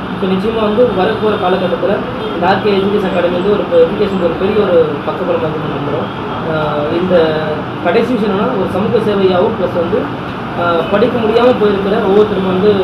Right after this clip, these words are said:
அந்த, அஹ், மறுபடியும் எஜுகேஷன் கொடுக்க பிளான் பண்ணிருக்கோம். கடைசியா, அஹ், ஸ்போக்கன் கிளாஸ் அதுக்கான கிளாஸ் ஸ்டா-, ஸ்டார்ட் பண்ணிருக்கோம்.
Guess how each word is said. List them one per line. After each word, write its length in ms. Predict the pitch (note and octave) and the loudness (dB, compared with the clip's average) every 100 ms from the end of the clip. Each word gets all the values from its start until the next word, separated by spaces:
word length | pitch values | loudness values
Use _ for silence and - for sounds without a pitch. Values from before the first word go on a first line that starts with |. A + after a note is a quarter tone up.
| E3 | 2
அந்த, 180 | D#3+ D#3 D3+ D3 C#3+ - - - | 2 0 -2 -4 -6 -6 -8 -6
அஹ், 220 | D#3 D#3 | -4 -2
மறுபடியும் 340 | D#3 F#3+ G#3+ G#3+ | 0 0 2 0
எஜுகேஷன் 360 | - A#3 G3 | 0 -2 0
கொடுக்க 180 | F3 F3 E3 - | -2 0 -2 -2
பிளான் 220 | - E3+ | -4 -2
பண்ணிருக்கோம். 360 | E3 D3+ E3+ - - | 0 0 0 -2 -4
கடைசியா, 420 | - F#3+ G#3 A#3 B3 - - - - | -2 0 0 0 -2 -6 -8 -8 -6
அஹ், 320 | E3 E3 D#3+ | -4 -2 0
ஸ்போக்கன் 420 | - A#3+ A#3 A3 | 0 2 2 2
கிளாஸ் 260 | F3 D3+ - - - - - - | 0 -2 -4 -8 -8 -8 -6 -4
அதுக்கான 360 | E3+ F3 F#3 F3 E3 D#3 D#3 D3 - | 0 0 0 0 0 0 -2 -4 -4
கிளாஸ் 260 | - F#3+ F#3+ | 0 0 0
ஸ்டா-, 280 | F3 D#3 | 0 0
ஸ்டார்ட் 280 | D3 F3 F3 | 0 -2 -2
பண்ணிருக்கோம். 380 | E3+ D#3 D#3 | 0 0 0